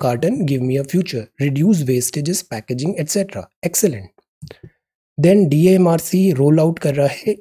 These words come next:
e-feeder buses from tomorrow। फीडर क्या होता है? जैसे ये मेट्रो है, मेट्रो का स्टेशन है, अब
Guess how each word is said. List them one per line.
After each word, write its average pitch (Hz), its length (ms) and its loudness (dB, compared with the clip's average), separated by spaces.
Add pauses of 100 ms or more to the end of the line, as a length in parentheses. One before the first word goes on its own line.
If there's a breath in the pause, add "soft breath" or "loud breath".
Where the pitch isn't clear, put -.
(100)
e-feeder 160 500 2
buses 131 360 -2
from 175 240 -6
tomorrow। 117 460 -4 (500)
फीडर 185 260 6
क्या 202 140 4
होता 160 200 2
है? 175 200 -2
जैसे 139 220 2
ये 175 80 6
मेट्रो 135 420 2
है, 95 120 -8 (220)
मेट्रो 139 280 0
का 170 120 2
स्टेशन 143 440 2
है, 98 160 -8 (380)
अब 196 280 0